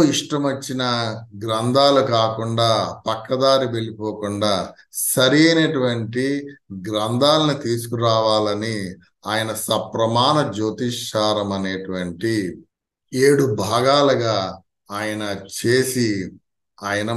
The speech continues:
మనకి ఇవ్వడం అన్నది జరిగింది. ఇందులో జ్యోతిష్యాన్ని కావచ్చు, ముహూర్త భాగాలది కావచ్చు,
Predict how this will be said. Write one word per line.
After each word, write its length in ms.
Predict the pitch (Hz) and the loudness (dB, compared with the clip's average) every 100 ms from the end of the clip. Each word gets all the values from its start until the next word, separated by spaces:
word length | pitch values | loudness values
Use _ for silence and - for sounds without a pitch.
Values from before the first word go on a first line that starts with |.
| 107 | -4
మనకి 260 | 101 101 110 95 | -6 -6 -4 -2
ఇవ్వడం 320 | 98 98 95 92 | -2 -2 -4 -4
అన్నది 300 | 90 87 113 110 | -4 -4 -4 2
జరిగింది. 560 | 135 127 104 85 76 71 _ _ _ 92 | 4 4 2 -4 -8 -18 _ _ _ -8
ఇందులో 380 | 95 101 113 131 147 - - - 90 | -4 -2 2 2 2 -4 -14 -12 -6
జ్యోతిష్యాన్ని 760 | 107 104 120 117 117 117 110 113 | -6 -2 -2 -2 -2 0 -2 0
కావచ్చు, 500 | 110 123 127 - 135 135 135 - _ 92 | 2 4 2 0 -4 -4 -8 -14 _ -8
ముహూర్త 380 | 101 120 - 156 117 | -2 -2 0 -2 4
భాగాలది 480 | 117 117 117 113 110 104 | 4 6 4 2 0 -2
కావచ్చు, 560 | 107 110 117 117 - | -2 0 -2 -4 -4